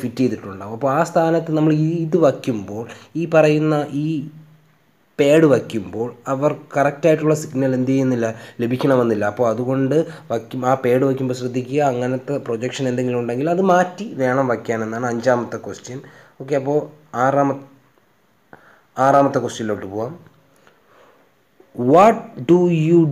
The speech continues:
do after, immediately after delivering a shock to a person with an A E ഡി? എ ഇ ഡി connect ചെയ്തതിന് ശേഷം, ഒരു shock കൊടുത്തതിന് ശേഷം നിങ്ങളുടെ അടുത്ത് എന്താണ് ചെയ്യുന്നതെന്നാണ്. Reassess for a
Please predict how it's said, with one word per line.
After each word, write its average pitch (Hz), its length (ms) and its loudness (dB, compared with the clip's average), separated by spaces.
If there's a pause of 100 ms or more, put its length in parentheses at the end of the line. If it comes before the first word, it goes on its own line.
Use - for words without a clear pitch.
(140)
do 165 100 8 (720)
after, 147 340 0 (200)
immediately 170 640 6 (160)
after 139 260 0 (120)
delivering 135 480 4 (140)
a 123 40 0 (120)
shock 143 240 -2 (160)
to 127 60 -4 (180)
a - 20 -8 (140)
person 127 380 0 (140)
with 117 160 -6 (200)
an 117 80 -4 (240)
A 113 40 0 (120)
E 107 120 -2
ഡി? 104 80 -6 (200)
എ - 0 - (220)
ഇ 175 40 2 (100)
ഡി 175 80 2 (340)
connect 131 340 0
ചെയ്തതിന് 131 460 2 (120)
ശേഷം, 107 320 -10 (100)
ഒരു 131 200 -10
shock 147 340 -4
കൊടുത്തതിന് 156 460 -2
ശേഷം 147 320 -4
നിങ്ങളുടെ 175 320 2
അടുത്ത് 170 260 -2
എന്താണ് 135 400 4 (100)
ചെയ്യുന്നതെന്നാണ്. 98 800 -4 (1040)
Reassess 190 500 2 (140)
for 151 180 6 (140)
a - 20 2